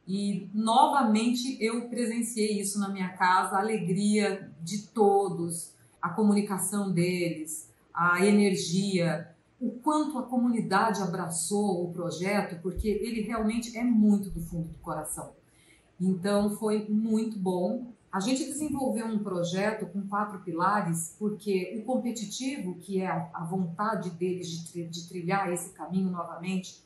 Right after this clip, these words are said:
e fazer tudo acontecer, e o que for preciso pra que aconteça, é um dos pilares, com certeza. Mas agora, mais amadurecidos, mais conscientes do que eles podem fazer,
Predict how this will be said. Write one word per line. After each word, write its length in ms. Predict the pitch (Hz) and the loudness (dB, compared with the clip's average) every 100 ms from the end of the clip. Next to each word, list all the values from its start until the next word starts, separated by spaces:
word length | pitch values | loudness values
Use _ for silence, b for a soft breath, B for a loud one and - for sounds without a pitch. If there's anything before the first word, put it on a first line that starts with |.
| _ | _
e 60 | 185 | -10
fazer 400 | 190 175 180 170 | -6 -4 -4 -4
tudo 200 | 240 214 | -4 -4
acontecer, 720 | 214 180 165 - 214 190 175 | -4 -6 -6 -4 0 0 0
e 140 | 165 - _ | -6 -12 _
o 80 | 208 | -8
que 200 | 220 262 | -6 -6
for 140 | 254 | -6
preciso 560 | 254 175 - 240 190 165 | -6 -6 -6 -4 -4 -6
pra 120 | 170 | -10
que 100 | 165 | -10
aconteça, 720 | 160 160 - 202 185 - - - | -12 -12 -6 -4 -4 -6 -12 -8
é 180 | 214 220 | -4 2
um 240 | 226 240 | 4 4
dos 180 | 214 - | 4 0
pilares, 580 | 220 180 165 180 196 - | -2 0 2 0 -2 -6
com 160 | 185 | -6
certeza. 680 | 170 180 170 170 151 170 185 B B B B - | -4 -4 -4 -4 -4 -4 -8 B B B B -2
Mas 680 | 190 202 196 190 - - - | 0 2 0 0 -4 -6 -2
agora, 460 | 202 190 214 208 202 | 0 2 2 0 2
mais 220 | 220 220 | 0 0
amadurecidos, 1200 | 214 208 202 190 185 - 202 208 175 165 165 - _ | 0 0 0 0 0 -2 0 2 2 -2 -8 -10 _
mais 280 | 196 214 208 | -2 0 0
conscientes 720 | 233 208 - 214 214 240 - | -2 -4 -2 -2 0 0 0
do 80 | 175 | -4
que 120 | 165 | -2
eles 180 | 175 175 | -4 -4
podem 320 | - 190 175 170 | -4 -4 -2 -4
fazer, 640 | 165 151 202 208 - - | -6 -2 0 2 0 -4